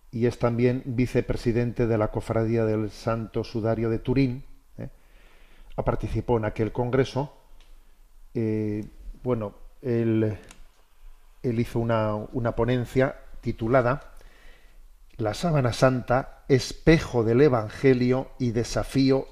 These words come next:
a la inteligencia", ¿eh? Y entonces él desarrolló en su ponencia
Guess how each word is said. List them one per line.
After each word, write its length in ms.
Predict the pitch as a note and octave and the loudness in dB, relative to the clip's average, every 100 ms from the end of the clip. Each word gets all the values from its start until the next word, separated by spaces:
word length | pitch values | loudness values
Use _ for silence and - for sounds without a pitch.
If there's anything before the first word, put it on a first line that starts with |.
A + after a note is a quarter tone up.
| - | -2
a 80 | A#2+ | 0
la 140 | A2+ | 2
inteligencia", 960 | A2 G2+ G#2 G#2 C3+ B2 - F2+ F#2 - | 0 -2 -2 0 0 0 -4 -14 -16 -14
¿eh? 100 | B2+ D3 - - - - - - - - - | -14 -14 -18 -20 -20 -20 -14 -14 -12 -16 -2
Y 100 | B2+ | 0
entonces 340 | C3 G3+ G3 | 2 4 4
él 180 | F#3+ D#3+ | 4 4
desarrolló 640 | C#3 B2 C3+ D#3 E3 C3+ - | 2 2 2 4 4 2 -2
en 220 | B2 A2 | -6 -6
su 420 | - - D#3+ G#2+ | -6 -2 0 -2
ponencia 720 | - G#2 C#3 B2+ - A#2 C3+ | -8 -2 0 0 -2 -4 -4